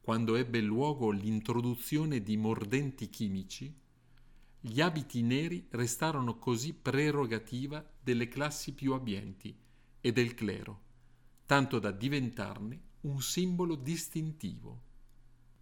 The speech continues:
Fu nell'Inghilterra vittoriana del diciannovesimo secolo che il nero trovò ampia diffusione, sia nei tessuti che negli accessori e nei gioielli. Dalla corte e dai ceti sociali nobiliari,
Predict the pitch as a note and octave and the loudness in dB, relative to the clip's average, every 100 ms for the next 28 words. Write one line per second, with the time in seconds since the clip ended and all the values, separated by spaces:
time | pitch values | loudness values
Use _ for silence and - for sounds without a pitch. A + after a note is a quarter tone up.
0 | - - - - C#3+ C#3+ C#3 C#3 C#3+ C#3 | -20 -20 -20 -4 2 6 6 6 4 0
1 | C#3 E3+ E3 A#2 A2 G#2+ G#2 G#2+ A#2 G2+ | 2 2 2 2 0 -2 -2 0 0 0
2 | G#2 G2+ G2+ G2 G#2 A#2 A#2 A#2 C#3+ C#3 | -6 -6 -6 -4 -2 -2 0 0 0 0
3 | A2 G2 A2 F#2+ - G#2+ A#2+ - - - | -2 -2 -6 -6 -8 -10 -12 -16 -20 -20
4 | - - - C3+ C#3 F3 F3 D#3 B2+ B2+ | -20 -12 0 2 4 2 2 0 -2 0
5 | C3+ - D3 E3 D#3 D3 B2 A#2 - G#2 | -2 -2 -4 -4 -4 -4 -4 -6 -6 -4
6 | G2 F#2+ G2+ G#2 - - - - - - | -4 -6 -8 -12 -16 -20 -20 -20 -14 -2
7 | D3+ D#3 C3+ - A#2+ A2+ - A2+ A#2+ C3+ | 2 4 2 0 -2 -2 -4 -4 -4 -8
8 | - - - - C3 C3+ C#3 D3+ D3+ D#3+ | -10 -20 -20 -4 0 2 2 2 0 -4
9 | D3 - A2 A2 C3 - C#3+ C#3 B2 C3+ | -2 -2 -2 -4 -8 -4 0 0 0 -2
10 | B2 G2+ G2 G2 G2+ - - - - - | -2 -4 -6 -12 -14 -18 -20 -20 -20 -20
11 | - - - - - B2 C3+ C#3 - C#3+ | -20 -20 -20 -16 -2 2 4 2 2 0
12 | A2 - G#2 - - A#2+ A#2+ A#2+ A#2+ D#3+ | 0 -8 -12 -12 -6 0 2 2 0 -2
13 | D#3+ - A#2 - C3 A2+ G2+ G#2 G2 F#2+ | -2 -6 -4 -2 -2 0 0 -2 -2 -4
14 | G#2 G#2 G#2+ | -2 -2 -4